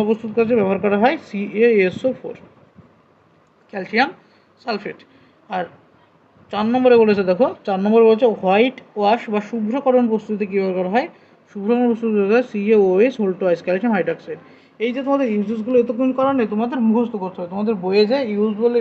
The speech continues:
ব্যবহারের আলাদা যে ছক দেওয়া আছে, সেই ছকগুলো প্রত্যেকটা ব্যবহার মুখস্থ করে রাখতে হবে তোমাদের এই ধরনের কোশ্চেন করার জন্য। আশা করছি তোমাদের পরীক্ষায় একটা অন্তত ব্যবহার দেওয়া থাকবেই, সে ক্ষার ধাতু, ক্ষারীয় ধাতু, যাই হোক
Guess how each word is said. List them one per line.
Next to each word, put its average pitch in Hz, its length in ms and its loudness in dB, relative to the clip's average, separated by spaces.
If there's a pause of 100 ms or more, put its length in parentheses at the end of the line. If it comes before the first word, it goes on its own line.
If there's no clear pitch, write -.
ব্যবহারের 214 480 -2
আলাদা 202 340 -4
যে 233 60 0 (480)
ছক 208 160 -6 (100)
দেওয়া 214 200 4
আছে, 262 200 -2
সেই 247 180 -4
ছকগুলো 196 420 -8
প্রত্যেকটা - 440 -10 (260)
ব্যবহার 214 300 0
মুখস্থ 180 260 -10
করে 180 120 -4
রাখতে 175 160 -6
হবে 170 120 -4
তোমাদের 202 240 -8 (500)
এই 190 60 -10
ধরনের 226 240 -4
কোশ্চেন 208 300 -6
করার 180 220 -2
জন্য। 156 140 -14 (640)
আশা 170 180 -10
করছি 233 160 -4 (100)
তোমাদের 226 320 2
পরীক্ষায় 208 360 -4
একটা 214 220 -8 (240)
অন্তত 220 260 -6
ব্যবহার 220 280 0
দেওয়া 220 200 -2
থাকবেই, 156 320 -12 (840)
সে 190 100 -18 (120)
ক্ষার 190 200 -4
ধাতু, 208 240 -4
ক্ষারীয় 185 200 -4 (260)
ধাতু, 202 160 -6 (100)
যাই 175 180 -4
হোক 247 100 -2